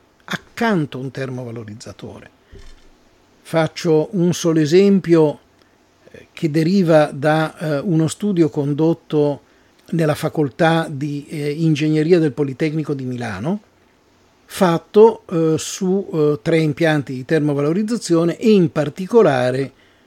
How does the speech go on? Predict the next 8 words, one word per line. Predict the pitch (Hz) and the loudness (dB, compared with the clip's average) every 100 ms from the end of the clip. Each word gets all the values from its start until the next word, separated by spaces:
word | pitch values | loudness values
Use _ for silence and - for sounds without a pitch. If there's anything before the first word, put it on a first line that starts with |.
| _ | _
su | - - - | -10 -6 0
quello | 175 156 151 | 2 2 2
di | 139 | 0
Brescia, | 143 135 - 143 113 _ _ _ _ _ _ _ _ _ _ _ _ - | 0 0 -2 -6 -6 _ _ _ _ _ _ _ _ _ _ _ _ -8
che | 170 139 | -4 -2
è | 160 - _ | -4 -8 _
un | - 147 143 _ _ | -12 -8 -8 _ _
grosso | 165 180 185 - - 110 | 2 4 4 2 -8 -12